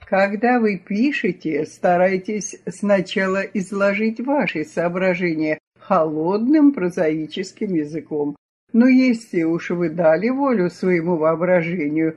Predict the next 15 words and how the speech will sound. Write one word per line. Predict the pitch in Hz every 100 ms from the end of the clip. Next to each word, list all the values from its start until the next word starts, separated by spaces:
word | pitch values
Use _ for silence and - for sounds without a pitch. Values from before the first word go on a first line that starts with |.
| _
то | 311 277 240
не | 254 285
пытайтесь | - 320 208 196 190 247 311
укротить | 277 208 185 175 185 165
его | 160 156 160
разумом". | 151 147 - 165 - 175 180 - _ _ _ _ _ _ -
Затем | 220 233 247 233 311 294
Шарлотта | - 190 190 180 180 175 190
пишет | 175 214 196 196 180
о | 190
том, | 175 - 214 277
что | - 208
Моисей | 196 190 185 - 220 220 208
видит | 226 214 220 190 196 226
дев, | 302 285 175